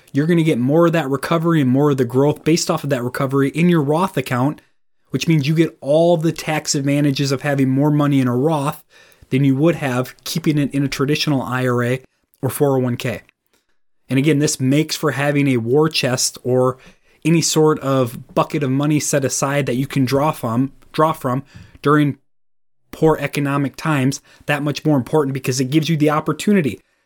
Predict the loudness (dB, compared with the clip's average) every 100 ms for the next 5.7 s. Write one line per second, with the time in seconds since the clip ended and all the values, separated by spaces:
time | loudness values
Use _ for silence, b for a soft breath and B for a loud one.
0 | _ -2 -2 0 0 2 2 0 -2 -2
1 | -4 -4 -4 -4 -2 -2 0 0 0 0
2 | -2 -2 b b -2 2 2 2 2 2
3 | 2 0 -2 -2 0 0 0 0 2 0
4 | 0 -2 -2 -2 0 2 2 0 -2 -4
5 | -4 -4 -2 0 0 0